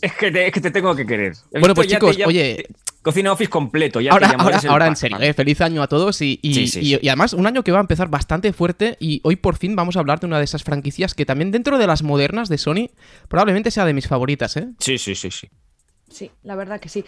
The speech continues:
Speaker 3: Oye, que yo os quería preguntar antes de que avancemos con, con el, el tema de hoy. Eh, este episodio en el que yo no estuve no,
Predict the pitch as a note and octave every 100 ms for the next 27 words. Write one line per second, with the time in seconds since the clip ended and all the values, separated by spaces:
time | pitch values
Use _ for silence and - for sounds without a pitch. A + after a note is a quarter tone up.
0 | - - A#3+ C4 A3+ A#3 - C4+ C4 B3+
1 | B3+ C4 B3 A#3 A#3+ A#3+ A#3 A#3+ A#3 G#3+
2 | - F#3 F3 F3 D#3+ D#3+ D3+ E3 D#3 F#3+
3 | G3+ G3+ G#3+ A3+ - - - A3+ A#3 -
4 | A3+ D#4 D4 D#4 D#4 D4 D#4 C#4+ - E4
5 | D4+ C4